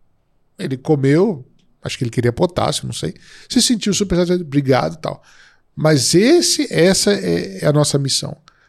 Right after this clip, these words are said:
Fazer o evento muito bom, fazer com que o jogador se sinta bem e fazer com que a comunidade tenha a melhor experiência possível nesse sentido. As federa-,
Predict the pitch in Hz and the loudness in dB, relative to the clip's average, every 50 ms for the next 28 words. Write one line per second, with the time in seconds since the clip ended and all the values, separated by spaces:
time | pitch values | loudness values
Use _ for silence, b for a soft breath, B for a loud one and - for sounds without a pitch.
0 | b b - 139 127 123 139 135 127 110 143 151 147 - 117 113 143 170 165 - | b b -2 2 4 4 4 4 4 4 2 2 2 0 0 2 2 2 2 2
1 | 156 120 113 139 156 175 196 208 214 220 202 B B B B B B B B B | 0 2 2 4 6 6 6 4 4 2 -2 B B B B B B B B B
2 | _ - 156 147 123 151 165 - 156 151 151 - 151 147 127 143 139 143 131 139 | _ 0 2 2 4 2 0 0 -2 -2 2 4 4 4 4 4 4 4 4 4
3 | 143 135 - - 127 - - 147 147 - 131 120 113 113 110 135 147 165 180 196 | 4 2 2 0 0 0 -2 -2 -2 -4 -4 -6 -4 -2 2 4 4 4 4 4
4 | 220 220 b b b b b b b b - 127 - - 143 135 110 117 147 165 | 2 -2 b b b b b b b b -10 -8 -2 0 0 0 2 2 2 2
5 | 185 180 - - 185 170 - - 156 143 139 - - 147 131 123 127 127 127 117 | 2 2 0 -2 -4 -2 -2 2 2 2 2 2 2 2 2 2 0 -2 -2 -2
6 | 110 127 127 151 170 165 180 165 - - - 151 156 165 175 175 175 - - - | 0 0 2 2 0 -2 -4 -8 -6 -2 0 0 0 2 0 0 -2 -2 -6 -6
7 | - 175 196 202 214 202 190 170 160 151 170 185 202 208 208 202 - - - 202 | -2 0 0 0 2 2 2 2 4 4 4 4 4 4 4 2 0 0 2 0
8 | 196 196 190 156 139 147 160 - - 165 - - 180 151 - - 139 135 131 139 | 2 2 2 2 2 2 2 -2 -4 -6 -8 -8 -10 -8 -6 -4 -4 -2 -2 -2
9 | 139 143 151 147 - - 175 160 - - 143 131 - - _ _ _ _ _ - | -2 -2 -4 -6 -6 -8 -8 -10 -10 -10 -10 -12 -12 -16 _ _ _ _ _ -20
10 | B B B B B B B B B B B - 190 214 - - 226 214 185 180 | B B B B B B B B B B B 0 2 2 2 2 2 4 4 6
11 | 160 143 | 6 6